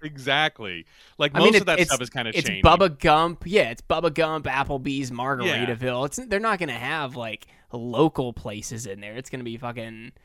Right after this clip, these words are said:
Speaker 2: chains to the max.
Speaker 1: Yeah, that makes more sense. But even when we were in Disney Springs, we found, like, a burger place I'd never heard of, or, or, like, this, we, well, we tried to go to this Irish pub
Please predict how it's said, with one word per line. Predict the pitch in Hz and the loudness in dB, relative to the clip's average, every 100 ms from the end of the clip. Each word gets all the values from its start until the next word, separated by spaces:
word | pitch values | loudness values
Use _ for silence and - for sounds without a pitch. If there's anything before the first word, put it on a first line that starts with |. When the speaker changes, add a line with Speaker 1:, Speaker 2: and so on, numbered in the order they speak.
| _ - | _ -10
Speaker 2:
chains | - 123 127 131 131 - | -6 -4 -2 -4 -6 -6
to | 131 | -8
the | 117 | -8
max. | 123 117 - - - - 120 | -6 -6 -8 -16 -18 -20 -10
Speaker 1:
Yeah, | 113 98 90 - - | -8 -6 -10 -10 -2
that | 165 | 0
makes | 196 143 | 0 -2
more | 147 143 147 | -2 -2 -2
sense. | - 131 123 | -2 -2 -2
But | 156 160 | -2 -2
even | 170 151 | -2 0
when | 151 147 | 0 0
we | 143 | -2
were | 120 135 | 0 0
in | 135 | 0
Disney | 120 117 113 | -2 -4 -6
Springs, | - 127 127 117 | -6 -6 -6 -8
we | 107 | -12
found, | 104 104 104 | -6 -6 -6
like, | 101 98 - | -6 -6 -6
a | 113 | -8
burger | 110 120 120 | -4 -2 -4
place | 104 110 101 | -4 -4 -4
I'd | 101 | -4
never | 98 98 | -6 -8
heard | 95 101 98 | -8 -6 -6
of, | 98 | -8
or, | 110 101 - - | -8 -8 -10 -12
or, | 107 | -8
like, | 107 101 | -8 -8
this, | 113 - | -12 -8
we, | 131 | -6
well, | 131 131 | -4 -4
we | 131 | 0
tried | 147 | -2
to | 135 | 0
go | 131 | -2
to | 117 | -2
this | 120 | -4
Irish | 117 110 - | -4 -6 -6
pub | 123 117 98 | -4 -2 -4